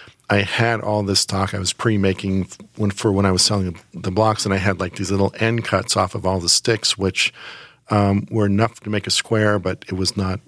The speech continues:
I just, it wasn't clean. So I threw them all off to the side, but I had a whole bunch. So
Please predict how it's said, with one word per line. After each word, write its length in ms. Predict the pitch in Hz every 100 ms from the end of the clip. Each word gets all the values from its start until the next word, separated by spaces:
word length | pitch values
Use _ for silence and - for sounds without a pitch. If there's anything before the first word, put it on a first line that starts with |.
| -
I 100 | 95
just, 340 | - - - _ _ _ _ _ -
it 60 |
wasn't 360 | 90 87 - 95
clean. 280 | - 123 87
So 120 | 90
I 60 | 90
threw 180 | 113
them 160 | 98 92
all 160 | 90 87
off 140 | 85
to 80 | 95
the 80 | 82
side, 240 | - 95
but 100 | 104
I 60 | 110
had 160 | 131
a 80 | 117
whole 100 | 98
bunch. 300 | 90 95 98
So 160 | -